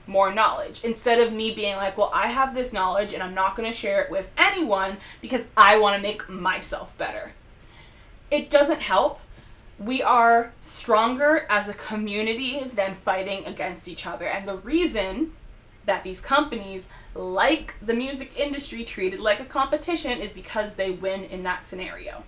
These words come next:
So, what do you guys think about this whole industry plant situation? Who do you think might be an industry plant? Which artists?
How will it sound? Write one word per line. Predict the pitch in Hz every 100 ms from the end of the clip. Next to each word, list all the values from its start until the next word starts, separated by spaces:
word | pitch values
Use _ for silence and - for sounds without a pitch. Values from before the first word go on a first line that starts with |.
| - - - - - - -
So, | - - 440 - - - -
what | 320 494
do | 359
you | 339
guys | 285 254
think | 226 208
about | 220 196
this | 196 -
whole | - 202 208 208 - -
industry | 202 208 214 - 214
plant | 208 202 190 -
situation? | 202 185 208 185 190 185 - 180 190 196 - - - -
Who | 240 247 262 277 254
do | 226
you | 220 240
think | - 233 226
might | 208 196
be | 214
an | 202
industry | 208 196 196 202
plant? | 196 196 190 208
Which | 214 214
artists? | 202 196 202 196